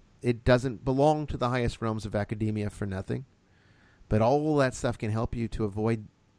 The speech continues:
these kind of problems. Now, you know, Joy, I really appreciate you being open and honest about your own personal struggle with, um,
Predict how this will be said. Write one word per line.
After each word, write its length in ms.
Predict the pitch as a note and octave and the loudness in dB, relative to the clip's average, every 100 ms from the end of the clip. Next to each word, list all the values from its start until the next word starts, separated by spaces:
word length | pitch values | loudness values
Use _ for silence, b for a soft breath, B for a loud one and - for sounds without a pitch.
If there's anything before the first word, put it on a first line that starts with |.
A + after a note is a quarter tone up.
| - | -8
these 180 | A#2 A2+ | -4 -4
kind 240 | - A2+ | -2 -2
of 80 | A2+ | -2
problems. 640 | B2+ C#3 D3 - - - _ b b b b b b | -2 -2 -4 -8 -14 -20 _ b b b b b b
Now, 340 | B2 A#2 G#2+ - _ _ _ _ _ _ | 2 2 0 -6 _ _ _ _ _ _
you 100 | C#3+ | -4
know, 120 | B2 A#2 | 0 2
Joy, 320 | C#3+ C#3 A#2+ | 4 4 4
I 140 | A#2 - B2 | 0 -4 -6
really 240 | B2 G#2 | -4 -4
appreciate 500 | F#2+ A2+ - G#2 - | -4 -6 -4 -8 -4
you 380 | G#2 G2+ F2 - _ _ _ _ - A#2+ | -4 -4 -8 -14 _ _ _ _ -20 -16
being 300 | G#2+ G#2+ G#2 | -10 -8 -6
open 420 | F#2+ G2+ A2 G#2 - | -6 -6 -6 -8 -12
and 140 | G#2 - | -12 -8
honest 400 | G#2+ G#2+ G2 - | -6 -6 -8 -10
about 380 | G2 G2 G2 - | -6 -6 -6 -10
your 200 | G#2+ G2+ | -6 -4
own 200 | G#2+ A2 | -2 -4
personal 400 | - G#2 G2 G2 | -4 -4 -4 -10
struggle 500 | - A2 G#2 G#2+ A#2 _ - | -10 -6 -4 -6 -8 _ -8
with, 320 | G#2+ G2 - _ - | -6 -6 -14 _ -10
um, 500 | G#2+ G2 F#2+ G2 | -8 -8 -8 -12